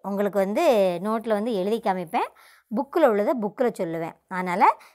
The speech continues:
நாளைக்கு கிளாஸ் அட்டெண்ட் பண்ணும்போது என்ன செய்யணும் அப்படின்னா, சிவிக்ஸ் கிளாஸ் அட்டெண்ட் பண்ணும்போது ஒரு லெசனை முடிச்சுட்டு தான் அடுத்து நம்ம அடுத்த சப்ஜெக்ட்டுக்கு நம்ம போக போறோம். ஓகேவா? அதனால worry பண்ணாதீங்க. சிவிக்ஸ் நோட் இதே மாதிரிக்கு எடுத்து வச்சுக்கோங்க. புக்கையும் நீங்க என்ன செஞ்சு வச்சுக்கிடணும், எடுத்து வச்சுக்கிடணும். ஓகேவாம்மா? இப்போ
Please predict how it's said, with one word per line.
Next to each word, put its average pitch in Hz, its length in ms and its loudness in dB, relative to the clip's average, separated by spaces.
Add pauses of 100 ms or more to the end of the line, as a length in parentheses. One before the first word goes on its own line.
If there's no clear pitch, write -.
நாளைக்கு 247 500 2
கிளாஸ் 202 340 0
அட்டெண்ட் 185 340 -6
பண்ணும்போது 175 400 -4
என்ன 190 280 -4
செய்யணும் 175 240 -6
அப்படின்னா, 208 260 -6 (100)
சிவிக்ஸ் 190 220 -8
கிளாஸ் 190 260 -4
அட்டெண்ட் 170 300 -6
பண்ணும்போது 165 420 -4 (420)
ஒரு 208 240 4
லெசனை 247 340 2
முடிச்சுட்டு 233 260 -6
தான் 247 140 -2
அடுத்து 202 240 0
நம்ம 202 160 -2
அடுத்த 185 380 -2
சப்ஜெக்ட்டுக்கு 190 320 -8
நம்ம 180 100 -6
போக 165 400 -6
போறோம். 151 140 -8 (140)
ஓகேவா? 196 340 4
அதனால 170 420 -2
worry 190 220 0
பண்ணாதீங்க. 165 440 -8 (680)
சிவிக்ஸ் 311 420 -2
நோட் 226 220 2
இதே 214 200 0
மாதிரிக்கு 202 320 -4
எடுத்து 185 280 -4
வச்சுக்கோங்க. 175 420 -4 (280)
புக்கையும் 294 400 2
நீங்க 208 140 -2
என்ன 185 160 -6
செஞ்சு 196 180 -8
வச்சுக்கிடணும், 180 420 -6
எடுத்து 185 260 -4
வச்சுக்கிடணும். 147 500 -10
ஓகேவாம்மா? 214 480 2 (440)
இப்போ 214 280 0